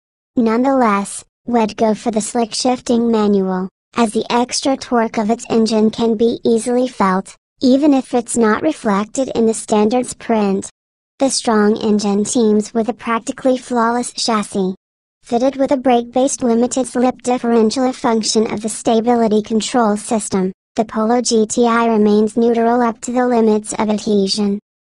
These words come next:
There is little body roll, and to top off the capable chassis, the electric power steering is remarkably precise and nicely weighted. What this Polo lacks,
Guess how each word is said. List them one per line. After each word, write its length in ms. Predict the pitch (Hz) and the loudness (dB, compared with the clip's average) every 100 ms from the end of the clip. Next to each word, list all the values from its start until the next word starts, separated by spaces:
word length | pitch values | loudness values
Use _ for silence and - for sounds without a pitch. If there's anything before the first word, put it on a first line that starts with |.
| _ _ | _ _
There 180 | 240 226 | 2 2
is 160 | 220 | 0
little 220 | 220 208 208 | -2 0 0
body 420 | 233 220 226 247 | 0 2 2 2
roll, 320 | 214 202 208 _ _ | 2 0 -6 _ _
and 180 | 240 226 | 0 2
to 100 | 262 | 0
top 320 | - 214 226 240 | -2 -2 0 0
off 240 | 226 - | 0 -2
the 80 | 269 | -4
capable 500 | - 240 240 233 240 | 0 -2 -2 -2 -2
chassis, 640 | - 226 208 - 196 185 - _ - | 0 -2 -2 -2 -4 -4 -10 _ 2
the 120 | 226 | 4
electric 540 | 220 208 208 240 - | 4 2 -2 -6 -8
power 300 | - 233 214 | -4 0 0
steering 540 | 208 - 262 240 214 214 | -2 -2 0 2 4 2
is 160 | 208 | 2
remarkably 680 | 220 220 220 247 247 240 247 | 2 2 2 0 -2 -2 -2
precise 560 | 277 277 - 220 214 | -2 -4 -2 -2 -2
and 240 | 240 262 269 | -2 0 2
nicely 460 | 233 233 294 311 | 2 0 0 2
weighted. 420 | 302 240 208 185 - _ _ _ _ | 2 2 2 -2 -6 _ _ _ _
What 320 | 247 240 285 - | -2 0 0 0
this 240 | 254 254 | -2 -2
Polo 380 | - 214 220 254 | -2 0 2 2
lacks, 520 | 220 185 180 - | 2 0 -4 -10